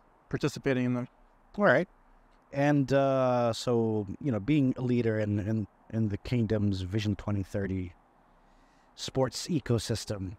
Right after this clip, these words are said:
Speaker 2: what are your aspirations? You know, what do you hope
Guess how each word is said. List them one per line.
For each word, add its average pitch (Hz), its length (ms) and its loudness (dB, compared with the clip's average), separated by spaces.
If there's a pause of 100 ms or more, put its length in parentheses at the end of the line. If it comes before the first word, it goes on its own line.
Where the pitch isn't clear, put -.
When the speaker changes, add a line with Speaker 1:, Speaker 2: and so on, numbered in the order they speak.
(160)
Speaker 2:
what 123 240 0
are 185 140 2
your 143 400 0
aspirations? 107 1300 -4
You 110 120 -4
know, 101 100 -2
what 127 220 -4
do 135 80 2
you 127 120 4
hope 117 320 2